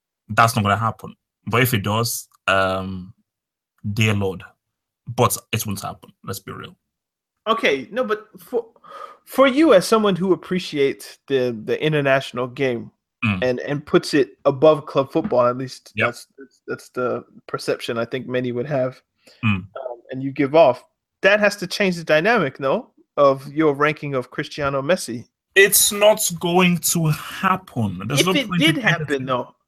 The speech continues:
Speaker 1: There's no if.
Speaker 2: What
Speaker 1: There's
Speaker 2: do you
Speaker 1: no if.
Speaker 2: mean? It
Speaker 1: There's
Speaker 2: could
Speaker 1: no if.
Speaker 2: happen. It
Speaker 1: It's
Speaker 2: could
Speaker 1: confirmed.
Speaker 2: happen.
Speaker 1: And
Speaker 2: It
Speaker 1: fifa are involved. It's, look, Daniel,
Speaker 2: <laughs>
Speaker 1: let's, let's, let's be real. Okay, you really, do you really think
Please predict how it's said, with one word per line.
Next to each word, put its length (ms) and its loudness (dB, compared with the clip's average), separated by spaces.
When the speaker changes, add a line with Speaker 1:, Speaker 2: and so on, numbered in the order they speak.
Speaker 1:
There's 220 6
no 140 4
if. 500 0
Speaker 2:
What 140 0
Speaker 1:
There's 40 6
Speaker 2:
do 60 8
you 40 6
Speaker 1:
no 60 8
if. 60 4
Speaker 2:
mean? 340 2
It 0 -
Speaker 1:
There's 200 4
Speaker 2:
could 280 6
Speaker 1:
no 60 0
if. 60 -2
Speaker 2:
happen. 280 0
It 100 -14
Speaker 1:
It's 20 -12
Speaker 2:
could 220 6
Speaker 1:
confirmed. 200 6
Speaker 2:
happen. 300 -6
Speaker 1:
And 220 2
Speaker 2:
It 160 6
Speaker 1:
fifa 180 -2
are 140 6
involved. 440 0
It's, 140 -6
look, 200 2
Daniel, 260 4
Speaker 2:
<laughs> 120 -16
Speaker 1:
let's, 200 2
let's, 260 0
let's 200 -2
be 160 -2
real. 300 0
Okay, 300 -2
you 140 4
really, 300 6
do 100 2
you 160 6
really 300 6
think 460 -2